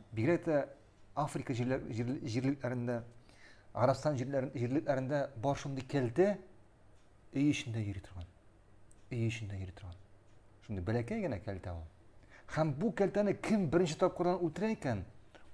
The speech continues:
аңа йөз хәсәнәт язылачак. Йөз хәсәнәт язылачак. Һәм шулай ук, һәм шулай Гайша радияллаһу анһадан килә. Ибраһим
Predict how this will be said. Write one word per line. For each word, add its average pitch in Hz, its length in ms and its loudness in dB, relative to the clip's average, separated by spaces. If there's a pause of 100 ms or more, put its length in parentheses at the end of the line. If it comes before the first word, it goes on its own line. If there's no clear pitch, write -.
аңа 120 560 0 (800)
йөз 110 480 2
хәсәнәт 110 480 -4
язылачак. 87 400 -10 (720)
Йөз 127 300 2
хәсәнәт 101 340 -6
язылачак. 87 540 -12 (560)
Һәм 139 180 0
шулай 175 320 6
ук, 165 80 -2 (1040)
һәм 120 160 0
шулай 151 380 0
Гайша 143 420 -2
радияллаһу 123 720 -2
анһадан 117 320 -2
килә. 131 260 -2 (960)
Ибраһим 143 460 4